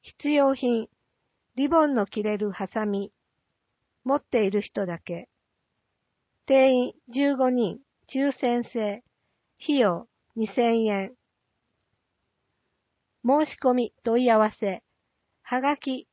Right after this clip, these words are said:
電話、ファックスかメールで、住所、氏名、振り仮名、日中連絡のつく電話番号、受講したい教室名を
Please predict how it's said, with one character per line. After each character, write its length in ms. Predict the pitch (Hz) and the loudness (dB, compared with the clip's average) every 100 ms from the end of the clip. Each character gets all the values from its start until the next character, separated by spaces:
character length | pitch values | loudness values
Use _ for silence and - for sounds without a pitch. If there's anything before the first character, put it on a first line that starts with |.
| - | -6
電 300 | 226 247 240 | -2 2 2
話、 240 | 233 220 _ _ - | 0 -4 _ _ -6
フ 60 | |
ァ 80 | 277 | -4
ッ 20 | 294 | -2
ク 140 | 294 | -4
ス 120 | - | -6
か 160 | - 202 | -4 0
メ 200 | 202 196 | 0 0
ー 40 | |
ル 140 | 190 185 | -2 -4
で、 260 | 185 - _ _ _ - | -6 -8 _ _ _ -12
住 240 | 240 320 285 | 0 0 2
所、 260 | 233 196 | 2 0
氏 220 | - 233 | 0 -4
名、 260 | 214 180 170 | -2 -4 -6
振 140 | - 214 | -6 -2
り 180 | 240 | -2
仮 140 | 220 196 | -2 -4
名、 240 | 185 170 _ _ _ - | -6 -8 _ _ _ -8
日 180 | 226 254 - | -6 -6 -2
中 240 | 311 294 | 0 2
連 220 | 277 285 | 2 0
絡 240 | 277 277 277 | -2 -2 -2
の 140 | 269 | -2
つ 120 | - | -4
く 200 | 247 190 | -4 -4
電 220 | 196 240 254 | 0 0 0
話 120 | 247 | 0
番 300 | 233 214 175 | -2 -4 -6
号、 260 | 165 160 _ _ _ _ - | -8 -10 _ _ _ _ -8
受 140 | 214 | -8
講 260 | - 285 285 | 0 4 4
し 120 | - | 0
た 180 | - 254 | -2 0
い 120 | 196 | 0
教 280 | - 262 294 | -2 0 0
室 240 | - - 262 | -2 -4 0
名 260 | 226 190 | 0 0
を 140 | 180 | -2